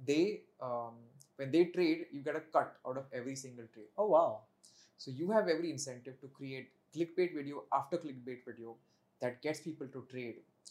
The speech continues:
Speaker 1: And you know, there is this sebi study which has shown that eighty-nine percent of traders are not making money.
Speaker 2: Yeah.
Speaker 1: So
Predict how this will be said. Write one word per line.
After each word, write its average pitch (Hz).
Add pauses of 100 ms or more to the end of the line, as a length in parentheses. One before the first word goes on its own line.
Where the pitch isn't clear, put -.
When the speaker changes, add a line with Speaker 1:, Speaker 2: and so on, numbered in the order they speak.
(380)
Speaker 1:
And 156 (760)
you 147
know, 123
there 135
is 139
this 180 (300)
sebi 143
study 143
which 131
has 123
shown 165
that 147 (120)
eighty-nine 139
percent 131
of 127
traders 120
are 120
not 131
making 127
money. 110 (300)
Speaker 2:
Yeah. 131
Speaker 1:
So 160